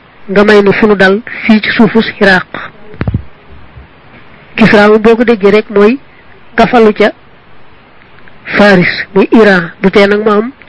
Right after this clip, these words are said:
turu boppam. Kisra bi moom Abrawis la tuddoon. Abrawis ne Xaajib, "Loo may garanteel ba xam ne bu ma la bàyyee yàgg say nit ngeen dal fenn du ngeen fa yàq?"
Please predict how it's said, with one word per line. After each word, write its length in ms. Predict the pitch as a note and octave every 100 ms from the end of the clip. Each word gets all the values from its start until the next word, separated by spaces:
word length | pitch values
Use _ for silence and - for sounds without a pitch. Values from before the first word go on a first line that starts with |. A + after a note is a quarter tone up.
| -
turu 180 | A#3
boppam. 300 | G#3 G3 F#3 D#3+ - _ - - - - - - - -
Kisra 340 | G3+ G3+ F#3+
bi 100 | F3+ A3
moom 180 | G#3 A3+
Abrawis 800 | - F#3+ G3 G3 A3 A3 - - - -
la 100 | G3
tuddoon. 320 | G#3+ G3 F3+ - - - - - - - - - - - - - - - -
Abrawis 520 | G3 G#3+ A3+ A3+ -
ne 220 | G#3 G#3+ - - - - - - -
Xaajib, 340 | A3 F#3+ F#3 _ _ - - - - - - - - - - - -
"Loo 220 | G3+ A#3
may 160 | A#3+ A#3
garanteel 640 | A3 G#3 G3+ G3 G3 G3+ F#3+
ba 200 | G3+ G#3
xam 240 | A#3 A3
ne 120 | G#3+
bu 120 | F#3
ma 100 | G#3
la 120 | G#3+ G#3
bàyyee 320 | G#3+ G#3 G3
yàgg 140 | G#3 -
say 140 | A3+
nit 160 | G#3+ G3 - - -
ngeen 260 | G3 F#3+ G#3+
dal 160 | G#3 G3 -
fenn 160 | G#3+ F#3+
du 80 | F3+
ngeen 160 | G#3+ A3+
fa 80 | B3+
yàq?" 160 | C#4